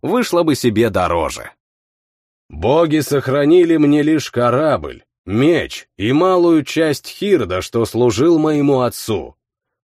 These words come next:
продолжил Рагнар, когда шум стих.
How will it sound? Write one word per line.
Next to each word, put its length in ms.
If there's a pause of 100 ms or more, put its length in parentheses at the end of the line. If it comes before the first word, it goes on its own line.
(140)
продолжил 680
Рагнар, 420
когда 360
шум 280
стих. 560